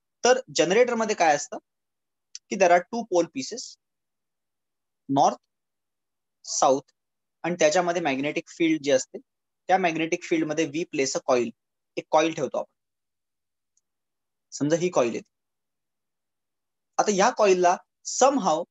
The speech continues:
आपण काहीतरी externally इकडनं काहीतरी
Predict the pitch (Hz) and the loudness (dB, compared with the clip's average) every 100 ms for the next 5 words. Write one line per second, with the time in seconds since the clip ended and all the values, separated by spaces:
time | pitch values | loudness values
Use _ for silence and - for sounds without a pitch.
0 | - - 202 170 175 180 226 233 165 - | -6 -4 -2 2 2 2 -2 -2 -8 -6
1 | - 220 214 208 202 240 - _ _ _ | -2 0 2 0 -2 -6 -12 _ _ _
2 | 165 165 175 190 185 165 165 185 | -2 2 2 2 -2 -2 -2 -4